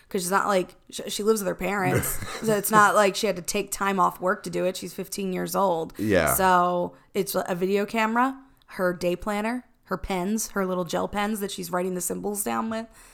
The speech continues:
Speaker 1: She, she really didn't need, you know, that much money for anything other than protection.
Speaker 2: Yeah. Well,
Speaker 1: <laughs>
Speaker 2: you know, protection's only, like, ninety-eight percent effective. I mean, uh,
Speaker 1: True.
Speaker 2: Trish is definitely, if you look at that journal, she's definitely getting around.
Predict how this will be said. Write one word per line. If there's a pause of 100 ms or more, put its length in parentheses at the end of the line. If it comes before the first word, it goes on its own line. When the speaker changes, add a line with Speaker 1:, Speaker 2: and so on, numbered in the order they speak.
(140)
Speaker 1:
She,
she
really
didn't
need, (340)
you
know, (360)
that
much
money
for
anything
other
than (560)
protection.
Speaker 2:
Yeah. (200)
Well, (340)
Speaker 1:
<laughs>
Speaker 2:
you
know,
protection's
only,
like,
ninety-eight
percent
effective.
I
mean,
uh,
Speaker 1:
True.
Speaker 2:
Trish
is
definitely,
if
you
look
at
that
journal,
she's
definitely
getting
around.